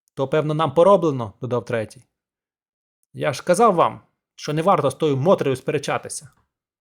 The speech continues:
Колобок подивився на завиванця, завиванець подивився на Колобка, план народився без слів.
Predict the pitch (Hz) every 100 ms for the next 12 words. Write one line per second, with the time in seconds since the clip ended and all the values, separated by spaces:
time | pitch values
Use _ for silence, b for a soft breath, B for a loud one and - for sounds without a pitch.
0 | _ 131 135 165 190 143 123 123 117 120
1 | 110 131 226 214 185 - 143 135 113 147
2 | 190 123 107 - 113 110 - 120 - 190
3 | 190 247 247 185 _ 143 202 175 143 131
4 | 165 - 123 104 156 180 - - - 113
5 | 107